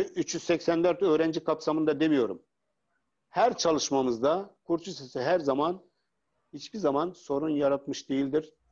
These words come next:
Nasıl davranması gerektiğini bilen öğrencidir. Ha, sorun yaratmış demekten kastım, yani sorun yaratmanı öğrenci, iyi öğrenci demek de istemiyorum. Elbette sorun olacaktır. Fakat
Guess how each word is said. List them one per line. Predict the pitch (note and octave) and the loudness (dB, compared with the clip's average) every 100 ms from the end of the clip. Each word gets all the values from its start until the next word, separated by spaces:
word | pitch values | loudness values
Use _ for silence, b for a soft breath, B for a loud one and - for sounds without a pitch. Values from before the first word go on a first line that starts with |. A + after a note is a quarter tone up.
| _ _ _ _ _ | _ _ _ _ _
Nasıl | A#2+ D3 E3 C#3 | -6 -2 0 2
davranması | C3+ C3+ C3+ B2 C#3 | 2 2 0 -2 -2
gerektiğini | B2+ B2+ B2 C3+ A#2+ G#2+ | 0 0 -2 -4 -4 0
bilen | D#3 D#3 | 0 2
öğrencidir. | A#2+ G#2 F#2 F#2 - - _ _ _ _ _ _ _ _ _ _ | 2 0 -6 -12 -18 -20 _ _ _ _ _ _ _ _ _ _
Ha, | B2+ | -8
sorun | - D3 D#3+ | 0 2 4
yaratmış | E3 D#3+ E3 D#3+ F#3 F3 - - _ _ _ _ - | 4 4 2 2 0 0 -2 -10 _ _ _ _ -4
demekten | C#3 E3 D#3+ F3 E3+ D#3 | 0 2 0 0 -2 0
kastım, | D#3 - E3+ | -2 0 2
yani | C#3 D3 D3+ | 4 2 2
sorun | D3+ C#3+ D3+ | 0 0 2
yaratmanı | D3 D3 D3 D3+ D#3 D#3 | 4 2 2 0 0 2
öğrenci, | C#3+ C#3+ D3+ C#3 D3+ C#3+ - _ _ - | 4 4 2 2 2 2 -4 _ _ -2
iyi | C3+ | 2
öğrenci | D3+ D3 D3+ C#3 | 6 4 2 0
demek | C#3 C#3+ C#3 | 2 0 0
de | D#3+ D3+ | -4 -4
istemiyorum. | - - D#3 D#3+ A#2+ F#2+ - _ _ _ - | -6 -2 2 4 2 0 -12 _ _ _ -2
Elbette | E3 F3+ E3 C3 | 2 2 0 -2
sorun | - C3+ C#3 | -2 0 2
olacaktır. | D3+ E3 G#3+ - G#2+ | 0 0 -2 -2 -4
Fakat | D3 D3+ A#3 - | -2 0 -2 -4